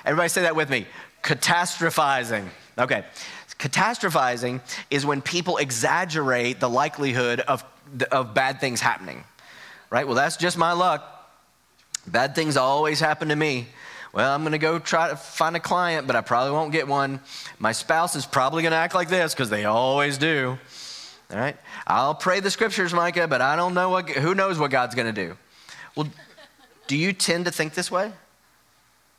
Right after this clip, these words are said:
So another way to know if you have wrong thinking is, are you black and white? Okay,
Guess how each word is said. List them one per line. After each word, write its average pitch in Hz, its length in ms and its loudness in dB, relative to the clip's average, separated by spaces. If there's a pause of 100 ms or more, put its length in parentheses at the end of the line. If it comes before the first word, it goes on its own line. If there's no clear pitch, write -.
(600)
So 143 280 0
another 190 300 2
way 165 360 0 (300)
to 151 140 2
know 139 520 0
if 135 240 -2
you 139 80 2
have 135 360 -2
wrong 131 240 0
thinking 131 420 -2
is, 151 340 0 (640)
are 120 80 0
you 131 140 -2
black 123 240 0
and 147 100 -4
white? 185 240 -2 (400)
Okay, 113 260 -2